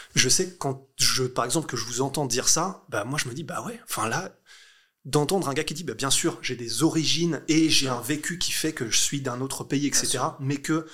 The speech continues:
Speaker 1: je suis fier de représenter la France et tout,
Speaker 2: Bien sûr.
Speaker 1: bah, je sais que moi, je suis en mode, bah, mais alors là, mais on, et on sera
Speaker 2: Regarde,
Speaker 1: tous ensemble, mais sûr,
Speaker 2: je,
Speaker 1: quoi.
Speaker 2: je... on est arrivé en deux mille onze. Quand on est arrivé en France, on était déjà formés tchétchènes.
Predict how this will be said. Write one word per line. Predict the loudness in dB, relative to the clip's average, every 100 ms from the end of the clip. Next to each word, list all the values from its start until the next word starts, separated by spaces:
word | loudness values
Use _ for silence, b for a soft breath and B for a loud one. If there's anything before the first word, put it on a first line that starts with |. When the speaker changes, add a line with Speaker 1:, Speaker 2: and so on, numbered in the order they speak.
| B B
Speaker 1:
je | 2
suis | 2
fier | 0 4 4 4 -2
de |
représenter | -8 -2 0 0 -2
la | -4
France | -4 0 0
et | 0
tout, | -6
Speaker 2:
Bien | -6
sûr. | -4 -6
Speaker 1:
bah, | -6 0
je | 2
sais | 4 2
que |
moi, | 0
je | 0
suis | 0
en |
mode, | -4 -6
bah, | -8
mais | -10 -10
alors | -8 -2
là, | -2
mais | -2
on, | -8 -12 -12 -12 -14 _
et | 4 4
on | 4
sera | 4 4
Speaker 2:
Regarde, | 4 4
Speaker 1:
tous | 4
ensemble, | 2 2 2 0 -2
mais | 0
sûr, | 2 4 4 2
Speaker 2:
je, |
Speaker 1:
quoi. | -6 -8 -10 -10
Speaker 2:
je... | -6 -6 -4
on | 0
est | 2
arrivé | 2 0
en | -4
deux | -4 -8
mille | -8 -8
onze. | -8 -8 -10 _ _ _ _ _
Quand | -2
on | 2
est |
arrivé | 2 2
en | -2 -4
France, | -6 -4 -2 0 0 -2 -4
on | -6
était | -4 -4 -8 -12 -6
déjà | 0 0
formés | 0 -2 -2 -4 -8 -8
tchétchènes. | -6 -4 -4 -6 -10